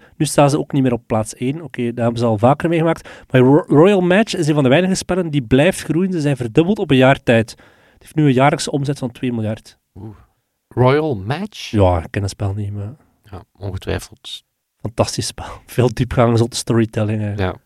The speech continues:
Speaker 2: zeker geen in-app purchases.
Speaker 1: Nee.
Speaker 2: Denk het niet. Denk het niet. Apple, die zou meer dan vijftig miljoen neergelegd hebben om, eh, uitgevers, eh, te betalen om hun content te gebruiken voor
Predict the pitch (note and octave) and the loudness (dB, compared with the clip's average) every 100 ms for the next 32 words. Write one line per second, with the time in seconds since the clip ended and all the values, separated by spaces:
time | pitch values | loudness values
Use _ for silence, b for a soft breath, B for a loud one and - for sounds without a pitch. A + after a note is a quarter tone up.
0 | _ - F#2 F2 B2 A#2+ G#2+ F2+ G2 F2+ | _ -16 -10 -2 2 2 0 -2 -4 -4
1 | - F2 F2+ - E2 - F#2 D#2 - - | -8 -10 -10 -8 -10 -8 -12 -12 -14 -10
2 | G#2+ G#2 G#2+ _ - E2 - F#2 G2+ _ | -6 -4 -6 _ -18 -18 -18 -20 -20 _
3 | _ _ - F2+ E2 G2+ B B B B | _ _ -20 -16 -14 -14 B B B B
4 | B B B _ E3 - G3+ G3 - _ | B B B _ 2 4 2 0 -10 _
5 | A#2 C3+ A#2+ - A#2+ A2+ - A#2+ A#2 G2+ | -4 -2 -2 -2 0 0 -2 -2 -2 -2
6 | - - - - D#3+ E3+ F3+ - B2+ C#3+ | -4 -6 -6 -4 -4 -4 -8 -6 -4 -4
7 | C#3 C3 - C#3+ C3+ - E3+ F3+ F#3+ _ | -6 -8 -6 -8 -4 2 2 2 -6 _
8 | _ _ - G#2+ G2+ G#2+ _ _ - C#3+ | _ _ -8 -6 -6 -10 _ _ -8 -6
9 | - D3+ D3 C#3+ - - _ G#2+ G#2+ - | -4 -4 -4 -6 -10 -16 _ -16 -14 -14
10 | G2 - C#3+ C3 G#2+ G2+ E3+ F#3 F3+ C3+ | -6 0 0 0 0 2 2 2 -2 -4
11 | A#2 B2 C3+ B2+ B2 | -6 -4 -4 -4 -6